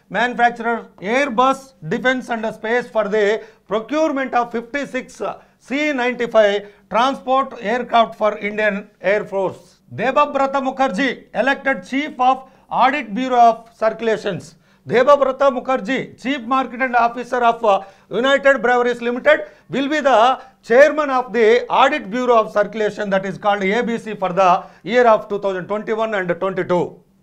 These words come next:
Change of guard ceremony to resume from ninth October,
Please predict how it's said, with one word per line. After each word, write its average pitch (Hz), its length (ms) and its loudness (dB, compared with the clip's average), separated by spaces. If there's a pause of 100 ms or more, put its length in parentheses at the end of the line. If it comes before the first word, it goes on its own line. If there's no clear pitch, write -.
(180)
Change 285 380 0
of 285 300 2 (840)
guard 262 400 4
ceremony 254 680 -4 (180)
to 240 100 -4
resume 262 460 -4
from 254 240 -4
ninth 262 320 -2
October, 240 580 2